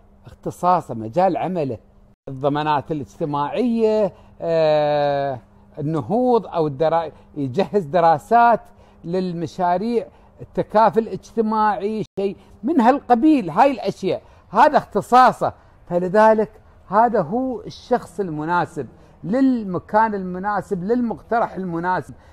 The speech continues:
للدراسة المناسبة اللي هو مجهزنها من هالكثر مدة، من هالكثر مدة وهو جالس يجهز وأبحاث ودراسة وت-، ويعني مدة طويلة، لأنه يبحث ويدرس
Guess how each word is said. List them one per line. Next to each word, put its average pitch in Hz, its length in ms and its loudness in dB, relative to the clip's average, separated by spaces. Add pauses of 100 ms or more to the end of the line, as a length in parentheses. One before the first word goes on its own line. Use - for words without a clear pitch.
(120)
للدراسة 175 720 0
المناسبة 175 680 -6
اللي 156 220 -4
هو 247 380 -4 (280)
مجهزنها 156 880 -2 (380)
من 180 220 -4
هالكثر 226 580 0
مدة، 175 420 -4 (880)
من 135 120 -6
هالكثر 233 460 0
مدة 233 300 -4
وهو 214 260 -4
جالس 247 420 0
يجهز 196 720 -6 (280)
وأبحاث 214 920 4
ودراسة 214 640 0
وت-، 220 320 -10 (280)
ويعني 262 320 0
مدة 294 300 -2
طويلة، 359 540 2 (580)
لأنه 233 400 -2
يبحث 202 600 -6
ويدرس 220 600 -4